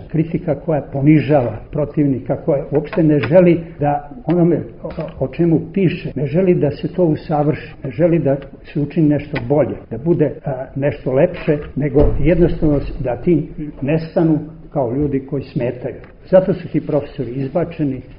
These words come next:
i ono što je vrlo čudno, a, nikada nisu ni vraćeni na univerzitet. To je vrlo žalosno, ali je to činjenica. Mi tek imamo posle devedeset sedme godine, kada se vraća naziv Srpskog filozofskog društva, mi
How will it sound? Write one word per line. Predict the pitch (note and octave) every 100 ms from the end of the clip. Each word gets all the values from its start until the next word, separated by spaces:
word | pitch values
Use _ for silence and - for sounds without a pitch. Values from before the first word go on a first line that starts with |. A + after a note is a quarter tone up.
| -
i | A#2+
ono | C#3+ D#3
što | - C#3
je | B2 A#2+
vrlo | B2 D#3+ -
čudno, | - D#3 D3
a, | - - - - - A#2
nikada | E3 E3 C#3 B2
nisu | C3 -
ni | B2+
vraćeni | B2 C#3 A#2+ - - - - - -
na | G#2+
univerzitet. | G2+ G2+ F2+ G2 A#2 -
To | D3+
je | C#3 A#2
vrlo | D3 B2
žalosno, | G2 C3+ D3 C#3+ - A#2+
ali | A#2+ A#2+
je | A#2 - - - - -
to | C3+ C3+
činjenica. | D3 A2+ G2+ G#2+ G#2 - - - - -
Mi | D#3
tek | C#3+ F#3 F3+
imamo | F#3 F#3 D#3 D3+
posle | D#3+ D3+ - C3+ - D#3+ - D3 -
devedeset | D#3 B2+ C#3+ C#3+ -
sedme | F3 D3 B2
godine, | B2 C#3 D3 C3
kada | - A#2+
se | C3 -
vraća | C3 D3+ D#3+ D#3 A#2+ - -
naziv | C3 D3 B2 B2+
Srpskog | - D#3+ - B2+ -
filozofskog | C3+ C3 C3+ - A#2
društva, | G#2+ D3+ D3 - D3 - -
mi | -